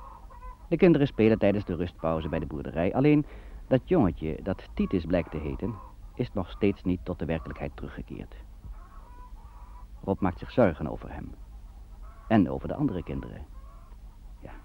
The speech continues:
en over zichzelf natuurlijk. Hoe moet hij onder deze hopeloze omstandigheden ooit nog de Kanaalkust bereiken, die nog zoveel honderden kilometers ver weg is,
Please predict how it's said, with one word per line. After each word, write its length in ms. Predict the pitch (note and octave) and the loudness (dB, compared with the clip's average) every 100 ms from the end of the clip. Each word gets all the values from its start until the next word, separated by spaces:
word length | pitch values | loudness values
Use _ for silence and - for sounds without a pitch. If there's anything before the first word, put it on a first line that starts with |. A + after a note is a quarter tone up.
| - | -12
en 140 | - D2 | -6 -6
over 180 | C#2 D#2 | -4 -6
zichzelf 380 | F2 - D2 | -6 -4 -4
natuurlijk. 500 | - - B1+ - - - - - - - - - - - - - - | -6 -10 -10 -10 -14 -16 -16 -16 -16 -18 -16 -16 -16 -16 -14 -14 2
Hoe 140 | C3+ | 6
moet 180 | F3 E3+ | 8 8
hij 120 | C3+ | 4
onder 200 | G#2+ F2+ | 4 4
deze 240 | F2 C#3 F#2 | 2 2 2
hopeloze 520 | F#2 C3+ B2 A2+ G2 | -2 0 4 4 4
omstandigheden 680 | D#2+ - G#2+ A#2+ - F#2+ - | -2 -2 -2 -2 0 0 0
ooit 280 | C3 D3+ - | 2 2 2
nog 200 | A#2 - | 0 0
de 100 | G2+ | -4
Kanaalkust 640 | E2+ E2 F2 D#2+ D#2 - | -2 0 2 0 -4 -8
bereiken, 480 | D#2 - - - D2 - - - - - - - - | -10 -8 -8 -8 -10 -12 -18 -18 -18 -16 -16 -16 -8
die 100 | F2 | -8
nog 100 | E2 | -4
zoveel 260 | E2+ F2 | -2 -2
honderden 560 | D2+ F#2 A#2+ G#2 F#2+ F2 | -2 2 4 4 2 -2
kilometers 560 | - G#2 F2+ F2+ E2 - | -2 0 2 0 -2 -4
ver 200 | E2+ D2+ | -4 0
weg 220 | G#2 - | 0 0
is, 380 | - - - | -10 -10 -12